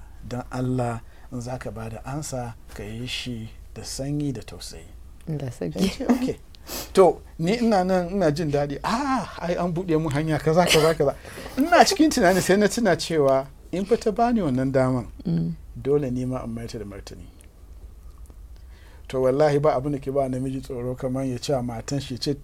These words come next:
Speaker 1: ya ba ta wannan tambayoyin uku don bai san abin da za ta ce ba.
Speaker 2: Mm.
Speaker 1: Akwai tsoro a ciki, amma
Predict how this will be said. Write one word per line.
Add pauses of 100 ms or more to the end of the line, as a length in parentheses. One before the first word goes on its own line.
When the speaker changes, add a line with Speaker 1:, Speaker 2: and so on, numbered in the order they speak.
Speaker 1:
ya
ba
ta
wannan
tambayoyin
uku
don
bai
san
abin
da
za
ta
ce
ba. (120)
Speaker 2:
Mm. (300)
Speaker 1:
Akwai
tsoro
a
ciki, (560)
amma